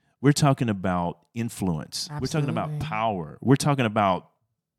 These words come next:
Speaker 1: the
Speaker 2: Yeah.
Speaker 1: who's who in the world come to sit down and talk to you.
Speaker 2: Mm-hmm.
Speaker 1: Right?
Speaker 2: Yeah.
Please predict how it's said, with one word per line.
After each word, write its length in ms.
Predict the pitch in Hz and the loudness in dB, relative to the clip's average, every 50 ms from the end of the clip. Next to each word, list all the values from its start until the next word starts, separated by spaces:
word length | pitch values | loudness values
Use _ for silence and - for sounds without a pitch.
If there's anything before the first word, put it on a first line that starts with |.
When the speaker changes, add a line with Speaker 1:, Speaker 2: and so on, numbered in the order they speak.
| _ _ _ | _ _ _
Speaker 1:
the 140 | 113 117 117 | -10 -8 -8
Speaker 2:
Yeah. 60 | 110 | -6
Speaker 1:
who's 400 | 113 151 190 202 208 208 180 - | -2 -2 0 0 2 0 0 -2
who 180 | - 190 190 170 | -2 -2 -2 -2
in 140 | 147 131 117 | -2 -2 -2
the 60 | 110 | -4
world 460 | 101 101 120 139 127 120 113 107 - | -2 0 0 4 4 4 4 2 0
come 240 | - - 135 131 127 | -4 -6 -6 -4 -4
to 140 | - - 113 | -4 -4 -4
sit 440 | 98 - - - - 131 - - 92 | -2 -2 -2 0 0 -2 -2 -4 -6
down 400 | 95 104 117 117 117 113 110 - | -4 -4 -2 0 0 0 0 -2
and 180 | 92 92 90 - | -2 -4 -6 -4
talk 340 | - - 139 120 110 - - | 0 0 0 0 0 -2 -4
to 80 | 107 92 | -4 -4
you. 320 | 80 82 69 50 - - - _ _ _ 202 | -4 -4 -6 -8 -10 -16 -20 _ _ _ _
Speaker 2:
Mm-hmm. 160 | 208 202 214 247 269 _ _ _ _ _ _ _ _ _ _ _ _ _ _ _ _ _ _ - | _ _ -20 -20 _ _ _ _ _ _ _ _ _ _ _ _ _ _ _ _ _ _ _ 0
Speaker 1:
Right? 340 | 135 139 160 185 - - - _ | 0 0 2 0 -2 -6 -10 _
Speaker 2:
Yeah. 80 | - 233 | -20 -20